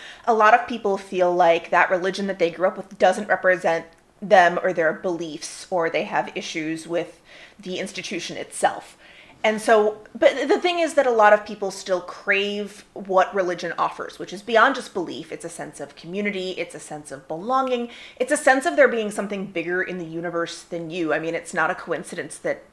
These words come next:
every single human society throughout our history as a species has formed some sort of religious or spiritual belief. We still crave that as human beings. And so what a lot of millennials are doing, as I found through reporting this story,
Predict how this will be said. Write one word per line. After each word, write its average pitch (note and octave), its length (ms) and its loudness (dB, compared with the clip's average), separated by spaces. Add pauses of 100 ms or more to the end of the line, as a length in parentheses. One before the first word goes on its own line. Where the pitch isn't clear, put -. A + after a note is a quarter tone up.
every F3+ 220 -2
single F3 340 -4
human E3+ 560 -4
society F3+ 640 0
throughout G3 440 6
our F#3 140 6
history F#3+ 560 -2
as F3+ 140 -2
a E3 40 -10
species F3+ 520 -10 (440)
has - 240 -2
formed A3+ 420 4
some A3 180 0
sort G3+ 240 -2
of E3+ 80 -8
religious E3+ 420 -6
or E3+ 40 -14
spiritual E3+ 500 -6
belief. F3+ 380 -6
We C4+ 100 -4
still D4 360 -4
crave A3 580 -4
that D#3 340 2 (280)
as G#3 180 -6
human F#3+ 260 -6
beings. D#3+ 480 -8
And G3+ 160 -8
so A3+ 100 -4
what A3 140 0
a A3 40 -2
lot G3+ 200 6
of C#4 80 0
millennials A3 560 0
are G3+ 80 -6
doing, E3+ 400 -2
as F3 100 -6
I E3+ 80 0
found E3+ 260 -2
through F3+ 100 -6
reporting F3 420 -2
this E3+ 160 -6
story, D#4 360 0